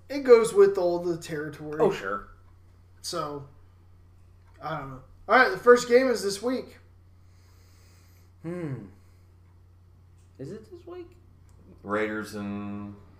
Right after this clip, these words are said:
Speaker 3: uh,
Speaker 2: The, the,
Speaker 3: Oakland.
Speaker 2: the Hall of Fame
Speaker 3: Hall of
Speaker 2: game?
Speaker 3: Fame game.
Speaker 1: Hall of Fame game.
Speaker 2: Oh, yeah, this is August. I was still thinking we're in July.
Speaker 1: No.
Speaker 2: Yeah. Yep.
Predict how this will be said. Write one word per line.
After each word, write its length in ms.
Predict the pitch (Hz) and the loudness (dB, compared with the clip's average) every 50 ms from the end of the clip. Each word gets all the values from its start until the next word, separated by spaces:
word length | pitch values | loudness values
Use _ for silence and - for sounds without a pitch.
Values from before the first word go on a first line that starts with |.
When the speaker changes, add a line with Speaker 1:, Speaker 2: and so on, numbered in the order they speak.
| - - - | -20 -20 -12
Speaker 3:
uh, 220 | - 104 101 98 98 | -8 -6 -4 -2 -2
Speaker 2:
The, 80 | 104 - - | -2 -4 -4
the, 40 | - | -4
Speaker 3:
Oakland. 440 | 120 151 147 - 104 98 98 98 | -4 -4 -4 -4 -6 -8 -8 -8
Speaker 2:
the 80 | - 147 | -8 -6
Hall 160 | 147 175 170 | -4 -4 -4
of 80 | 170 170 | -4 -4
Fame 140 | - 185 185 | -8 -10 -8
Speaker 3:
Hall 120 | 185 185 | -8 -8
of 60 | 190 190 | -6 -6
Speaker 2:
game? 60 | 190 196 | -8 -8
Speaker 3:
Fame 120 | - 107 | -8 -8
game. 180 | 104 - - 110 | -8 -8 -8 -8
Speaker 1:
Hall 120 | - 139 147 | -10 -10 -12
of 80 | 147 | -12
Fame 240 | - 175 165 165 170 | -12 -10 -10 -10 -10
game. 300 | 156 147 139 135 143 143 135 - - - - - - - - - - - - - - - - - - - - - - - - - - - - - - | -10 -10 -10 -10 -12 -14 -16 -20 -20 -20 -20 -20 -20 -20 -20 -20 -20 -20 -20 -20 -20 -20 -20 -20 -20 -20 -20 -20 -20 -20 -20 -20 -20 -20 -20 -12 -4
Speaker 2:
Oh, 120 | 185 190 | 0 4
yeah, 260 | 196 202 220 226 196 175 | 6 6 6 6 6 4
this 160 | 175 160 - | 2 2 0
is 140 | 165 156 143 | -2 0 0
August. 500 | 139 123 120 113 110 104 110 - - - 160 | 0 0 0 -2 -4 -8 -10 -14 -18 -14 -10
I 80 | 156 160 | -8 -8
was 100 | 160 - | -8 -6
still 180 | - 175 165 | -4 -4 -4
thinking 300 | 143 135 170 160 135 151 147 | -4 -4 -6 -6 -6 -6 -6
we're 140 | 147 139 131 | -4 -4 -6
in 80 | 131 | -6
July. 420 | 127 127 107 95 107 110 104 95 95 - - - - - | -8 -10 -10 -10 -10 -10 -10 -12 -14 -18 -20 -20 -20 -16
Speaker 1:
No. 380 | 165 180 190 196 190 190 190 180 | -12 -6 -4 -4 -2 -2 -2 -2
Speaker 2:
Yeah. 260 | 151 151 147 135 123 - - - - - - - - - - - - - - - - - | 0 0 0 -2 -4 -10 -16 -20 -20 -20 -20 -20 -20 -20 -20 -20 -20 -20 -20 -20 -12 -6
Yep. 260 | - 170 208 - - | -6 -6 -6 -6 -10